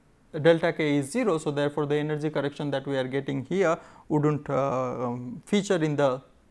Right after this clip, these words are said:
transition energy. So, that would be given as simply two B into J plus, uh, J, two B into J plus one, which was similar to what we observed in case of, uh, uh, uh, linear systems.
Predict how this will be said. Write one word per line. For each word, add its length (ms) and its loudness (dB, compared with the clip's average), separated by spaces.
transition 680 0
energy. 420 -4
So, 160 -4
that 380 0
would 160 2
be 120 0
given 400 -4
as 180 -6
simply 420 -6
two 260 -4
B 220 -4
into 240 -6
J 220 -6
plus, 480 -10
uh, 60 -16
J, 140 -12
two 140 0
B 180 -4
into 220 -8
J 160 -10
plus 320 -10
one, 240 2
which 180 -2
was 180 0
similar 400 -4
to 220 -4
what 260 4
we 140 -2
observed 400 -6
in 140 -6
case 240 -10
of, 80 -6
uh, 360 -6
uh, 40 -10
uh, 280 -8
linear 380 6
systems. 560 -12